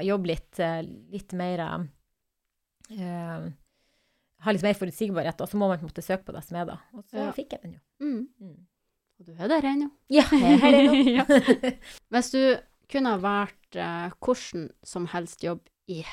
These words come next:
Speaker 2: hele verden utenom kulturskolerektor,
Speaker 1: Mm.
Speaker 2: hva ville du ha vært, eh, eller jobbet som?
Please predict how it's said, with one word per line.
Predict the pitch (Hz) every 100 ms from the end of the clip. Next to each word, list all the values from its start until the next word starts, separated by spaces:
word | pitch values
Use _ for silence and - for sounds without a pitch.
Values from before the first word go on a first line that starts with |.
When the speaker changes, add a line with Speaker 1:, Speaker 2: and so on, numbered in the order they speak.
| -
Speaker 2:
hele | 208 190
verden | 170 165 - 151 165 _ _ _ -
utenom | 190 - 160 160
kulturskolerektor, | - 160 - - 180 175 170 - - -
Speaker 1:
Mm. | 214 196 170 185 _ _
Speaker 2:
hva | 196 185
ville | 175 175 180 175
du | - 190 _ _ _ -
ha |
vært, | - - _
eh, | 196 - -
eller | 175 180
jobbet | 185 190
som? | - 180